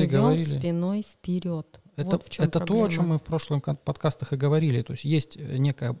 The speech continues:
Speaker 2: даже вот, э, на фрактале жизни человека, то есть есть некая, э, проблема родовая, да, и человек половину жизни тратит на что, на то, чтобы её закрыть,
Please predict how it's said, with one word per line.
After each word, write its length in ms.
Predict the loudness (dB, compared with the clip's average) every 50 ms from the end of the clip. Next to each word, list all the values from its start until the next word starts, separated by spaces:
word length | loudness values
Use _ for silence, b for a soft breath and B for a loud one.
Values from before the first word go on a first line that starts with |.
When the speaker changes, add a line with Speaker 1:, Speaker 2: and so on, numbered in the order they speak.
| -8
Speaker 2:
даже 260 | -2 0 0 2 2
вот, 100 | 0 -2 -2
э, 40 | -4
на 1200 | -4 -4 -4 -4 -4 -2 -2 -2 -2 -2 -2 -4 -4 -4 -6 -6 -6 -6 -4 -2 -2 0 0 0 -2
фрактале 600 | -2 -4 -6 -2 -2 0 0 0 -2 -2 -6 -10 -12 -10
жизни 280 | -4 -4 -2 -2 -2 -4
человека, 540 | -6 -4 -4 -2 -2 -2 -2 -4 -8 -14 -16 -18 _
то 80 | -10 -8
есть 140 | -6 -2
есть 220 | 0 0 0 0 0
некая, 440 | 0 0 0 -2 -4 -4 -4 -6 -8 B B B B B B B B B B B B B B B B B B B B B B B B B B B B _
э, 280 | -4 0 0 0 0 0 2
проблема 580 | 2 2 4 4 4 4 4 4 4 2 0 -2 -8 _
родовая, 580 | 0 0 2 4 4 4 4 4 4 4 2 2
да, 300 | 2 0 0 0 -2 -6 -10 _ _ _ _ _
и 120 | -8 -6
человек 400 | -2 0 4 4 4 4 2 2
половину 400 | 2 4 6 6 6 6 4 4
жизни 260 | 2 0 2 2 0 0
тратит 340 | 2 0 0 0 -2 -6 -6
на 80 | -6 -6
что, 200 | -4 -4 -6 -4 -2
на 140 | -4 -4 -2
то, 100 | -2 -4
чтобы 340 | -4 -4 -6 -4 -2 0 0
её 200 | 2 2 2 2
закрыть, 460 | 2 0 -4 -4 -4 -6 -6 -6 -12